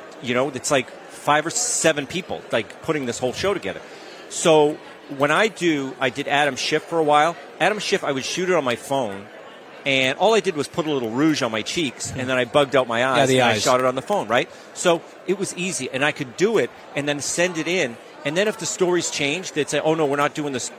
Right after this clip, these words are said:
Speaker 1: that angle. We're gonna do this." I could do another one. You know what I mean? It wasn't like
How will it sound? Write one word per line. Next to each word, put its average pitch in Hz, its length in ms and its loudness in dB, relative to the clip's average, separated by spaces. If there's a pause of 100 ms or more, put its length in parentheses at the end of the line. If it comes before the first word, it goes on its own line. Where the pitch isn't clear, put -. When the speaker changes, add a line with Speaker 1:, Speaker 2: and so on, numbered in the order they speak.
Speaker 1:
that 123 260 2
angle. 117 260 -2
We're 113 120 -4
gonna 120 160 0
do 127 140 -4
this." 120 160 0 (160)
I 175 60 0
could 185 100 -4
do 202 120 2
another 202 240 4
one. 92 140 -6 (360)
You 120 100 -2
know 135 60 0
what 135 80 0
I 135 40 -4
mean? 135 140 0
It 135 80 0
wasn't 180 320 0
like 143 160 0